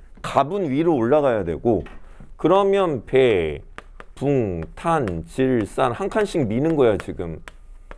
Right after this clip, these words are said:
나, 마, 알,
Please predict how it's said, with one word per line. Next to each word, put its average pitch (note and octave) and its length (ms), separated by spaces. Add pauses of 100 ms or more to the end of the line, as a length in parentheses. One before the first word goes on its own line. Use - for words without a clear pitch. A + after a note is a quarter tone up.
(560)
나, G2+ 560 (680)
마, G2 640 (600)
알, G#2+ 520